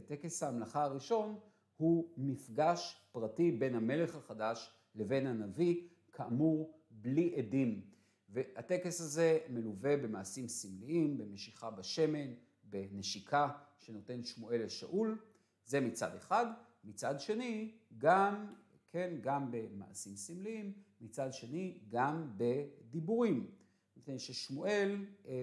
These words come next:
באותה הזדמנות מתאר לשאול את כל מה שיקרה לו, הוא מספר לו, "הנה, אתה עכשיו בתחנה הראשונה, זה מה שהולך לקרות לך בתחנות הבאות."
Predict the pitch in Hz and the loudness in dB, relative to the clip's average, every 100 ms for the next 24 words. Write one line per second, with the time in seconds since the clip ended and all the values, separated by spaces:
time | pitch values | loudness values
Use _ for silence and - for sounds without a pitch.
0 | 123 120 110 147 143 104 110 220 220 160 | -2 -2 0 2 2 0 -2 -2 -2 -4
1 | - 180 196 196 220 226 226 - - 214 | -2 -2 -2 -4 -2 -2 -2 -6 0 2
2 | 208 202 202 208 190 - - 185 240 220 | 4 2 0 -4 -6 -8 0 8 8 8
3 | 156 156 - - _ _ _ - 156 151 | 4 0 -6 -20 _ _ _ -2 0 0
4 | 147 143 190 190 160 160 139 120 131 - | -2 -2 2 4 6 4 2 0 -4 4
5 | 160 - 160 143 143 151 - 147 160 160 | 4 6 2 2 0 0 0 0 2 0
6 | 151 185 202 208 190 185 - _ _ _ | -2 -2 2 4 4 2 -6 _ _ _
7 | _ _ _ _ - 113 131 170 165 156 | _ _ _ _ -14 -4 2 4 4 2
8 | 139 143 143 120 - 175 170 156 123 160 | 2 2 0 -6 0 0 0 0 0 0
9 | - 104 - 139 - - 117 - 104 101 | -2 2 2 2 -4 -12 -12 -8 -4 -4
10 | 110 - _ - 101 110 - 98 - 92 | -4 -8 _ -10 -8 -10 -14 -14 -12 -12
11 | - _ | -16 _